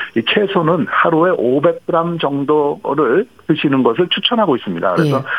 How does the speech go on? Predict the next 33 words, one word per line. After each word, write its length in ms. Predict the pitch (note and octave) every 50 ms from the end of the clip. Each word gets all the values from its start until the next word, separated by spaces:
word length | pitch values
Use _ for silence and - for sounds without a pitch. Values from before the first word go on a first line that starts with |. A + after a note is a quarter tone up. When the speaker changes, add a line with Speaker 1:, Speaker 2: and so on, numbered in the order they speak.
| - -
Speaker 1:
한번 260 | - D3 D3 E3+ F#3
이렇게 140 | G3 G#3+ G#3+
달아보시면은 720 | D#3 C3+ C3+ D3 C#3 C#3 C3 B2 - B2 A#2+ B2 D3+ F#3 F3
이것도 260 | C#3 C3 B2+ - -
적은 340 | - G#2+ A2 A2 C3 B2 A2
양은 200 | G2 F#2+ A2+ E3+
아니거든요. 540 | C#4 G3+ A#2+ F#2+ E2+ - - G2 - - -
근데 200 | - - C#3+ C3
Speaker 2:
예. 20 | A#2+
Speaker 1:
그걸 260 | C3 A#2+ A#2 A#2+ B2+
좀 140 | E3+ E3+ E3
나눠가지고 760 | A2 F#2+ G#2 A2 G#2+ G#2+ A2+ G2+ G2 G2+ F#2+ D3+ F3+ G#3 - - - - - -
드시는 380 | - C3 - - C3 C3 F3+
습관을 680 | - - - - - - C3 A2 G2 F#2+ - F#3 G#3
가지시는 500 | A3 - - - F3+ - - - A2 F#2+
것이 200 | F2 F2 F#2 -
좋겠습니다. 580 | - A2+ - - - - - B2 B2 - D3+ C#3+
Speaker 2:
예. 40 | C3 B2+ B2+ B2 B2 - - - - - -
그러니까 120 | - D3+ D3 -
건강한 600 | - E3+ F3 F#3 F#3+ G3 F#3+ G3 F#3+ F#3 F#3 F#3+
식습관이 640 | F#3 F#3 - - - - B3 - - F#3+ F#3+ F#3+ F#3+
강조가 500 | - - D3+ D#3 E3 - F#3+ F3+ G3 F3+
되는 320 | F3+ E3+ E3+ F3 E3+ -
이유이기도 500 | E3+ F#3 G3 G3+ G3 F3+ F#3 D#3+ F3 F#3+
하네요. 520 | F#3+ F#3+ E3 C#3 C3 C3 B2+ C3 C#3+ D3+ D3+ - _ - - _ _ _ _ -
Speaker 1:
네, 360 | G#2+ G#2+ A2+ A#2 A#2 A#2 G2+ - -
맞습니다. 600 | - A2+ G#2+ - - A#2+ G#2 F#2 - - C#3 D3 D3
Speaker 2:
음. 60 | D3 - - - - - - - - - - - - - - - - - - - -
그리고 200 | - - A3+ C4
책의 340 | C4+ - - G4 - F4+ F4
마지막 400 | E4 C#3+ D3+ F3 G3 G#3 A#3 -
삼 180 | - - F#4+ F#4+
부에서는 840 | F#4+ F4 E4+ D#4+ D4+ - C4 A3+ G3 F#3+ G#3 A3 G#3 E3 C3 C3+